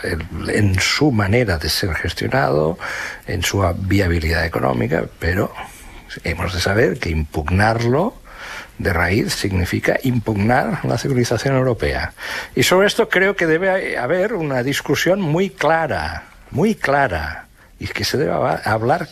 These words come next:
claro, y que se debe hablar con mucha sinceridad,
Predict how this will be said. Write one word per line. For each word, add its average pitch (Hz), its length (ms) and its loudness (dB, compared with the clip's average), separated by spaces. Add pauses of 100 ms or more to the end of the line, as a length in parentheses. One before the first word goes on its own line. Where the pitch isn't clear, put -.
claro, 95 540 2 (680)
y - 40 -14
que 98 100 -4
se 110 160 0
debe 113 160 4
hablar 131 340 2
con 101 140 0
mucha 110 320 -2
sinceridad, 80 680 0